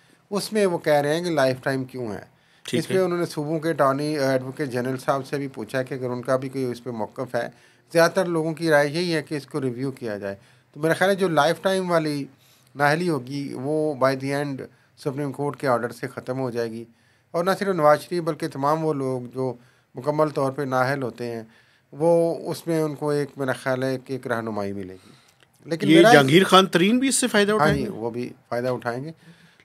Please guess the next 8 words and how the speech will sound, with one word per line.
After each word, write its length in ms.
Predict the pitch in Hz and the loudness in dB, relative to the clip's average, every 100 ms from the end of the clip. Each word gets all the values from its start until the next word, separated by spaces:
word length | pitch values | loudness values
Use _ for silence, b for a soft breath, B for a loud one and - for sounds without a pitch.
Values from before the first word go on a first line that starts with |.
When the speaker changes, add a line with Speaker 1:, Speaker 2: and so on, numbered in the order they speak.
| 214 | -8
Speaker 1:
लेकिन 160 | 233 | -2
मेरा 220 | 233 233 | 2 2
इससे 420 | 247 240 247 226 - - 147 | 2 0 -2 -2 -6 -10 -2
बढ़कर 340 | 139 160 196 | 0 0 0
ये 160 | 180 165 | 0 -2
सवाल 360 | - 120 120 | -2 2 2
है 80 | 131 | 2
आपसे 460 | 113 104 - 117 | 0 -2 -6 -12